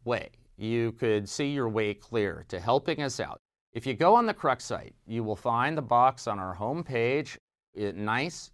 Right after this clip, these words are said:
easy, user-friendly way to make a financial contribution, whether one-time or ongoing. We would love ongoing.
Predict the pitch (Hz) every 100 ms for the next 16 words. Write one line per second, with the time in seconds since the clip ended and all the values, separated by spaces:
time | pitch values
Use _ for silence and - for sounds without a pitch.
0 | _ 123 123 147 156 151 98 113 175 190
1 | 202 196 156 139 151 139 120 101 - _
2 | _ _ _ _ _ _ _ 123 107 113
3 | 123 123 117 110 110 113 104 110 123 107
4 | 113 104 104 92 98 101 123 117 101 101
5 | 104 98 95 110 117 110 107 107 104 80
6 | 101 101 95 104 139 147 101 82 80 85
7 | 98 110 104 - 92 98 95 98 110